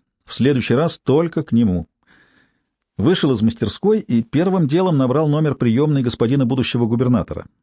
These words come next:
Уже не таким мажорным тоном, как с утра, но все еще любезно, секретарша сообщила, что шеф пока так и не вернулся из Белого дома,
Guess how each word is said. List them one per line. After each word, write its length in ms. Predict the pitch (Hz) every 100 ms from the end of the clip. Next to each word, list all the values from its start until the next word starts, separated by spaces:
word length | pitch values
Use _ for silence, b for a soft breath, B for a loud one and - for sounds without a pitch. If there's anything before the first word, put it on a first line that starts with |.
| _ _ _ _ _ _ _ _ _ _ _ -
Уже 380 | 107 147 165
не 120 | 151 156
таким 340 | 165 156 135
мажорным 520 | 131 113 117 107 120
тоном, 340 | 117 147 151 147
как 200 | 156 -
с 80 |
утра, 280 | 156 151 151
но 160 | 135 110
все 140 | 117
еще 180 | 104 120
любезно, 520 | 107 95 139 143 156 b b b b b b b b
секретарша 640 | - - 135 151 151 143
сообщила, 440 | - 127 - 160 165
что 200 | - 117
шеф 340 | - 185 -
пока 320 | - 151 175
так 220 | 151 156 156
и 40 |
не 120 | 151
вернулся 400 | 147 139 175 -
из 80 | 139
Белого 280 | 139 151 147
дома, 360 | 123 90 95